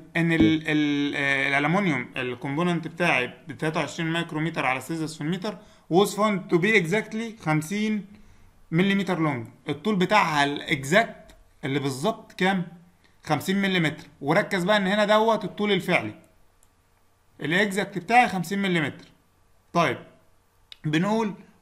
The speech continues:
when، آه، compared with block gauge alpha. تاني دي البلوك جيج، البلوك جيج دي أداة القياس من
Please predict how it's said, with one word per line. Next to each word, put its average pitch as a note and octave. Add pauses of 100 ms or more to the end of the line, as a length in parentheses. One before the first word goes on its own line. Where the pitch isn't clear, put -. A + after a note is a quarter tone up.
when، G#3
آه، D3+
compared E3+
with E3+
block G#3+
gauge F#3+ (580)
alpha. D#3 (960)
تاني D3
دي C#3+
البلوك E3+
جيج، D3 (180)
البلوك D3
جيج F#3
دي G#3+
أداة G#3+
القياس G#3+ (800)
من G3